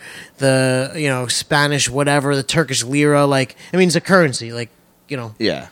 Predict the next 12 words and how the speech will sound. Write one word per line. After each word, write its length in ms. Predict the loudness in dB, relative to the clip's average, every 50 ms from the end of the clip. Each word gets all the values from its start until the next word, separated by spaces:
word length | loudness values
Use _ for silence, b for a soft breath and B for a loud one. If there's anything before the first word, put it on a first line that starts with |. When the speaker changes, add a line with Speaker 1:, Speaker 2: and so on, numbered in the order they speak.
| _ _ _
Speaker 1:
unless 280 | -10 -8 -6 -4 -4 -4
you're 100 | -4 -6
into 160 | -6 -8 -10
foreign 640 | -10 -12 -16 -20 -20 -20 _ -4 -2 0 0 2 2
exchange. 880 | 0 0 0 0 0 -2 -2 -2 -4 -4 -6 -6 -6 -8 -10 -12 -14 _ _
Speaker 2:
Or 180 | 4 6 6 6
if 120 | 6 4 2
you're 140 | 0 0 2
into, 260 | 0 0 0 -2 0
like, 280 | 2 2 2 2 2
just 200 | 0 -4 -4 -2
being, 420 | 0 0 0 0 0 -2 -6 -6